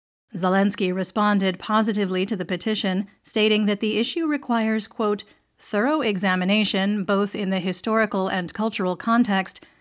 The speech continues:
and concerning possible international legal consequences," end quote, and has appealed to Prime Minister Denis Shmyhal to consider the issue.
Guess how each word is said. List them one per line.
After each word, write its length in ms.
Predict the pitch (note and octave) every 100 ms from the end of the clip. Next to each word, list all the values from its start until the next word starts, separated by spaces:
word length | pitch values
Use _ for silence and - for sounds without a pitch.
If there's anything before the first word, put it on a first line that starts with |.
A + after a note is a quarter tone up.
| -
and 220 | G3+ A3+
concerning 500 | B3 G#3 A3+ G#3 G#3
possible 480 | G3+ G#3 A#3+ E4 E4 D#4+
international 760 | A#3+ B3 B3 B3+ B3 G3 G3
legal 300 | G#3+ F3+ F#3+
consequences," 840 | G3 B3 A#3+ G3 F#3 E3+ - - - _ _
end 220 | A3 G3+
quote, 280 | G3 F#3 - - _ -
and 280 | F#3 F3+ E3+
has 160 | F#3
appealed 400 | F#3 - G#3+ G#3 F#3
to 180 | F#3+
Prime 340 | F3+ G#3 G#3 F#3+
Minister 460 | G3+ G#3 G3+ G3
Denis 380 | G3 G3 F#3+ F3+
Shmyhal 520 | - F3+ - A3 G3+ G3+
to 120 | G#3
consider 480 | G3+ G#3+ - B3+ F3+
the 180 | F#3 G#3
issue. 320 | G#3+ -